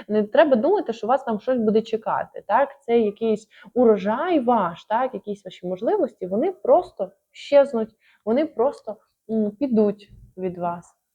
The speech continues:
Так? І от, е, цей сезонний урожай, його треба розуміти, і треба їсти його вчасно.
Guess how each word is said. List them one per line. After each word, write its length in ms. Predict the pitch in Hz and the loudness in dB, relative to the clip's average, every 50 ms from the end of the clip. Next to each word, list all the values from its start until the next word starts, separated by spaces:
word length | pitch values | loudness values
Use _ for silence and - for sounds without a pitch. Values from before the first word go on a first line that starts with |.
| _ _ _ | _ _ _
Так? 240 | - 240 262 302 294 - | -4 -2 -2 -2 -4 -4
І 220 | 370 - 220 220 | -2 2 2 2
от, 340 | 202 - 196 202 202 - - | 2 2 -2 -4 -4 -2 0
е, 640 | 196 202 196 196 196 190 190 185 185 185 185 185 190 - _ _ 220 208 - _ _ _ - 196 | 2 2 4 2 2 0 -2 -2 -4 -4 -4 -6 -6 -8 _ _ -20 -20 -20 _ _ _ -20 -4
цей 180 | - 233 233 220 | 0 0 0 0
сезонний 560 | 226 - 226 220 208 240 233 214 202 190 185 | 0 -2 -2 2 2 2 2 2 0 -2 -4
урожай, 600 | - 190 196 202 202 190 226 254 311 381 427 403 - _ _ _ _ _ _ _ _ _ _ _ _ _ _ _ _ _ _ | -4 -2 -2 -2 -2 -2 0 0 0 0 -2 -4 -6 _ _ _ _ _ _ _ _ _ _ _ _ _ _ _ _ _ _
його 340 | - 214 208 214 277 311 359 | 0 0 4 6 6 4 4
треба 400 | - - - 240 262 240 226 233 | 2 -2 0 0 0 2 2 0
розуміти, 720 | 226 226 233 214 214 220 233 214 190 165 165 - - - - | 2 2 0 0 2 2 2 2 0 -2 -4 -10 -18 -20 -18
і 100 | - 180 | -18 -6
треба 280 | - 247 294 254 214 214 | -2 -2 0 2 2 0
їсти 480 | 196 185 214 285 302 302 - _ - | 0 2 2 2 2 0 -6 _ -10
його 240 | 185 180 185 220 254 | -8 -6 -2 -2 -2
вчасно. 880 | 247 - - _ _ - - - 185 170 156 147 143 - _ _ - | -2 -4 -10 _ _ -20 -10 -8 -6 -4 -4 -6 -8 -12 _ _ -20